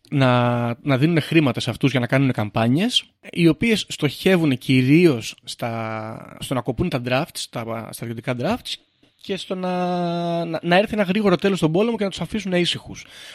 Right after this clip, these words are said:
Αυτό γενικά να το κρατήσουμε λίγο σαν ιδέα. Ότι δεν είχαν μόνο σκοπό να κατακ-, να κερδίσουν τους Βόρειους και να τους, ε, αναγκάσουν, ας πούμε, να,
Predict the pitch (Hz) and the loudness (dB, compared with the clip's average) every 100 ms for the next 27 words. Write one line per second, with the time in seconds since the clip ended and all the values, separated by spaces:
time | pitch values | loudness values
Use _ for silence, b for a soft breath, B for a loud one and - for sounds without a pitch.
0 | B 131 - 170 165 175 143 151 139 135 | B -8 0 2 4 2 0 -2 -2 -4
1 | 120 165 - 123 113 110 120 107 107 101 | 0 0 0 0 0 -2 -4 -6 -6 -8
2 | 104 - 120 139 175 180 180 160 147 - | -10 -12 0 2 2 2 2 2 0 -2
3 | 131 131 123 135 - - 127 120 117 131 | -2 0 -2 -6 -8 -8 -6 -6 -4 -4
4 | 131 120 113 123 120 - 117 110 - 117 | -4 -8 -2 0 0 -2 -8 -8 -6 -4
5 | 110 107 104 98 98 - - - 131 120 | -4 -4 -6 -6 -10 -16 -20 -14 -8 -6
6 | 120 127 120 - 110 104 123 113 107 110 | 0 0 0 -4 -12 -8 -8 -6 -6 -8